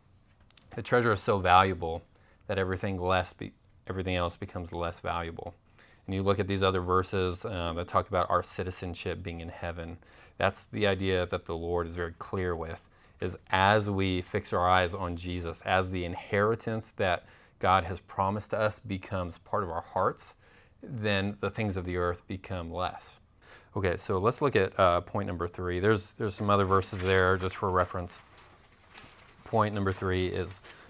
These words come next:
gospel proclamation is a calling of sinners homeward because of Jesus.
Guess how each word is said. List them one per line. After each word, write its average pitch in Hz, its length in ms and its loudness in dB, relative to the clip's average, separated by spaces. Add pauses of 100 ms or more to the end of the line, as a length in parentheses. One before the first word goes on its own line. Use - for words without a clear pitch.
(120)
gospel 113 500 10
proclamation 110 960 4 (1040)
is 110 160 4
a 98 80 2
calling 104 580 4
of 90 160 -2
sinners 98 720 0 (240)
homeward 92 800 0 (720)
because 87 540 -4
of 82 140 -6
Jesus. - 640 -14